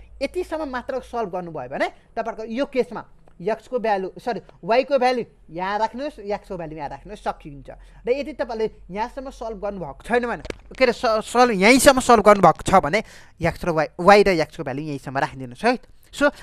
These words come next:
अब यो इक्वेसन चाहिँ के हुन्छ भन्दाखेरि वाईको भ्यालु तपाईँहरूको कति छ? टू छ, टूको क्युब हुने भयो। So एक्सको भ्यालु जिरो नै हुने भयो र सी नै हुने भयो। हो, so सीको भ्यालु तपाईँहरूको टूको क्युब एट हुने भयो। अब यो सीको भ्यालु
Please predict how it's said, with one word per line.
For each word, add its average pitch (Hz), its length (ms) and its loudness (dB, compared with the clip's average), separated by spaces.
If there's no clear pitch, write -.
अब 202 100 2
यो 214 200 2
इक्वेसन 233 340 0
चाहिँ 247 220 -2
के 302 80 4
हुन्छ 165 220 0
भन्दाखेरि 175 380 0
वाईको 247 280 8
भ्यालु 220 160 8
तपाईँहरूको 214 360 0
कति 262 200 0
छ? 294 60 2
टू 233 280 2
छ, 226 120 2
टूको 208 180 6
क्युब 233 220 0
हुने 202 120 2
भयो। 196 120 2
So 233 200 2
एक्सको 220 220 2
भ्यालु 165 180 2
जिरो 160 220 -8
नै 196 140 -8
हुने 135 160 -12
भयो 139 200 -10
र 170 40 -4
सी 165 220 -10
नै 135 100 -10
हुने 127 160 -12
भयो। 170 220 2
हो, 294 60 8
so - 340 -8
सीको 269 260 -2
भ्यालु 202 200 6
तपाईँहरूको 208 340 0
टूको 254 160 -2
क्युब 330 260 -2
एट 165 160 -4
हुने 135 180 -10
भयो। 135 120 -8
अब 254 140 8
यो 247 300 4
सीको 269 320 2
भ्यालु 208 260 6